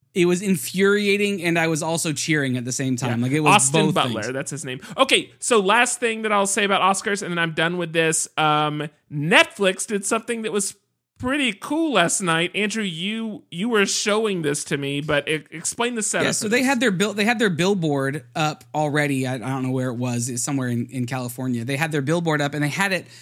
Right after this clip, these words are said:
Speaker 1: set to look like a billboard, like a marquee. So they had the big Netflix logo and the thing, and then they had this marquee, which was the branding for the Oscars this year, if you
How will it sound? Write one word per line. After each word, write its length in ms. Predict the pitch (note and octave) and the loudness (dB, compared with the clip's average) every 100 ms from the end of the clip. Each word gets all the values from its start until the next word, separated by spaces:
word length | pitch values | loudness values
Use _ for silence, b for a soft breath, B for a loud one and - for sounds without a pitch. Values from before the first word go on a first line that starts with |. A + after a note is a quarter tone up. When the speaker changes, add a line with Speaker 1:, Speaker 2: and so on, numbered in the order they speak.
| B | B
Speaker 1:
set 360 | - - G#3+ - | -6 -2 -2 -2
to 120 | G3 | -2
look 420 | E3+ E3+ G#3 G#3+ | 2 4 2 2
like 360 | F3+ E3 E3 - | 0 2 2 -2
a 140 | D3+ C#3+ | 0 0
billboard, 560 | C3 F3+ D3+ B2+ A#2 | 2 2 0 -2 -4
like 160 | C3+ C3+ | -4 0
a 20 | |
marquee. 580 | D3+ D3 C3 E3 E3+ A#3+ | 2 2 0 -2 0 -2
So 160 | - D#3+ | -2 0
they 100 | D3+ | 0
had 240 | D3+ D3+ | 2 0
the 200 | D3 A#2+ | 0 -4
big 260 | C#3 D3+ F3 | -2 -2 2
Netflix 480 | E3 D#3+ E3 D3 - | 0 0 -4 -4 -2
logo 380 | E3 D#3 D#3 D3+ | -2 -2 -2 0
and 140 | C#3 | -2
the 60 | C3+ | -2
thing, 220 | - D#3+ | -2 0
and 40 | |
then 40 | D3 | 0
they 60 | |
had 100 | D3 | 0
this 160 | C#3 C3+ | -2 -2
marquee, 480 | C#3+ C3 B3 F#3 - B B | -2 -2 0 0 -2 B B
which 180 | F#3 - | -2 0
was 200 | G3 E3 | -2 -2
the 60 | |
branding 480 | D#3+ E3+ G3+ G#3+ F3 | 0 2 2 2 0
for 100 | D#3+ | 0
the 100 | D3+ | 2
Oscars 400 | D3+ D3+ - C#3 | 2 2 0 -2
this 180 | B2+ B2 | -2 -2
year, 140 | B2+ A2+ | -2 -4
if 100 | A#2 | -2
you 200 | C3 | -2